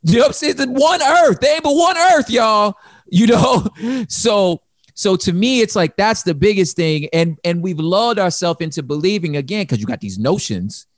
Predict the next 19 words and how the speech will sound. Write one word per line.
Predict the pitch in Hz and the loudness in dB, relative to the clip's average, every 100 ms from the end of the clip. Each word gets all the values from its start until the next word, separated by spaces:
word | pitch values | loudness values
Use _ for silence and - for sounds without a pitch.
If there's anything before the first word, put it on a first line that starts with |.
| _ _ _ - | _ _ _ -6
that | 131 | -4
somehow | 180 170 165 160 | 0 0 2 0
or | |
another, | 160 156 147 139 135 _ _ _ | 0 0 0 -2 -4 _ _ _
you | 120 185 | -2 0
don't | 175 160 | 0 0
have, | 165 151 127 | 0 -2 -2
you, | 185 160 | -6 -2
you, | 175 165 | -4 -4
you | 143 190 | -6 -6
born | 147 175 185 170 | -2 0 0 2
out | 156 | 0
of | 123 | 0
different | 170 156 139 | -2 -2 -4
water. | 123 196 226 123 107 | 0 0 2 0 0
Like, | 127 120 | -2 -4
that's | 151 - | -6 -2
just, | 180 - - _ _ _ _ | -4 -4 -14 _ _ _ _
that's, | 156 160 - | -6 -6 -10